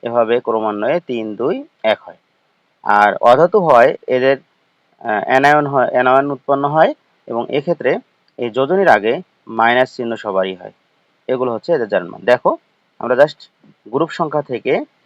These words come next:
তাদের সর্বশেষ শক্তি স্তরে ইলেকট্রন বের করে ইলেকট্রন থেকে আমরা যোজনী এবং জারণ মানটাও বের করে ফেললাম।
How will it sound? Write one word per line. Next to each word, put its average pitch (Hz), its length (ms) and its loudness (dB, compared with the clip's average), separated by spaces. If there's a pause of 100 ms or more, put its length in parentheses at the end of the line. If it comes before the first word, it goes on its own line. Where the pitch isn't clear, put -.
(240)
তাদের 127 260 2
সর্বশেষ 131 380 -2
শক্তি 151 220 -4
স্তরে 139 260 -4
ইলেকট্রন 135 380 -4
বের 131 180 -4
করে 117 240 0 (380)
ইলেকট্রন 131 360 -6
থেকে 151 300 -8
আমরা 143 140 0
যোজনী 117 440 -4 (280)
এবং 127 160 -8
জারণ 113 240 0
মানটাও 107 340 0
বের 143 200 -2
করে 98 180 -6
ফেললাম। 90 280 -6